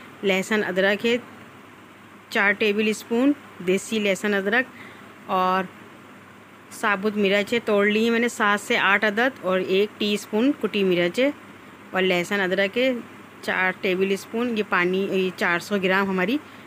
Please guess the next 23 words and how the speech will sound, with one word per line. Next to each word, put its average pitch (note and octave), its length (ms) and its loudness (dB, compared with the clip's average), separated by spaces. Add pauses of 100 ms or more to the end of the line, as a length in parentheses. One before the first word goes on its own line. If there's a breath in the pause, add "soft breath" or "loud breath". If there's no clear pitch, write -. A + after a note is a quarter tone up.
(160 loud breath)
बारीक F#3+ 320 0
प्याज F#3 340 2
है, A#3 40 0
ये G3+ 140 0
भी G3+ 100 0
मैंने G3+ 200 0
इसमें G#3 200 -4
शामिल G3+ 380 0
कर G#3 160 0
दी G#3 160 -2
है A#3 80 0
गोश्त G3 360 2
में A3 160 0
पानी F3+ 320 2
के G#3+ 120 -2
साथ। - 1120 -6
और E3 300 -2 (160)
तमाम G3 300 0
मसाले G3 340 0
हमारे G3+ 340 2
साबुत F#3+ 420 -2
जाएंगे G3+ 340 2
इसमें। A#3 300 0